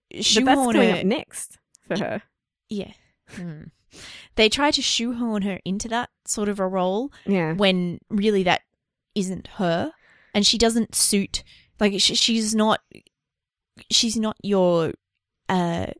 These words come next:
Speaker 2: she's not your femme fatale. She's not your leading lady either. She
Speaker 1: <laughs> Who,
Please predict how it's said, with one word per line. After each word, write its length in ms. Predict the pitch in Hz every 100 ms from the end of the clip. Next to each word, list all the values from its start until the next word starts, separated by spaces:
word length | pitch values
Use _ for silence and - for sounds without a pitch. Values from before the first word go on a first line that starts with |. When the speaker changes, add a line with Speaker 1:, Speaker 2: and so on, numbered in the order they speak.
| _ _ _ _ _ _ _ _ _ -
Speaker 2:
she's 200 | - 240
not 100 | 226
your 80 |
femme 160 | 220 196
fatale. 200 | - 196
She's 140 | 208
not 100 | 202 208
your 80 |
leading 220 | 185 180 180
lady 400 | 170 190 285 -
either. 320 | - 196 254 311
She 240 | - 214
Speaker 1:
<laughs> 0 |
Who, 180 | 220